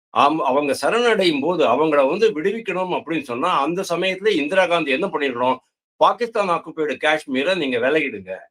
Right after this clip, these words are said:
அதை நான் எங்க, நாங்க, நாங்க எடுத்துக்கிறோம், அதுக்கப்புறமா இந்த தொண்ணூத்தி மூணாயிரம் பேரை நாங்க உங்களுக்கு கொடுக்குறோம்" அப்படின்னு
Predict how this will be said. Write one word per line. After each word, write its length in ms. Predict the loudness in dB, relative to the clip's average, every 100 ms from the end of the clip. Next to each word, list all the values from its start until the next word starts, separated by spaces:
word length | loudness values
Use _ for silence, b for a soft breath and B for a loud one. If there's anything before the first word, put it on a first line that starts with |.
| _ _ _ _
அதை 320 | 2 4 4
நான் 200 | 2 0
எங்க, 180 | 0 -2
நாங்க, 520 | -2 -2 -2 -4 -6 -12 -12
நாங்க 380 | -4 -2 0 0
எடுத்துக்கிறோம், 440 | -2 -6 -8 -2 0
அதுக்கப்புறமா 540 | 0 0 0 2 4
இந்த 180 | 2 0
தொண்ணூத்தி 400 | -2 -2 -2 -2
மூணாயிரம் 440 | -2 0 -2 -4
பேரை 240 | -4 -4 -2
நாங்க 240 | -4 -2
உங்களுக்கு 340 | -2 -6 -8 -8
கொடுக்குறோம்" 460 | -6 -2 2 4
அப்படின்னு 260 | 4 0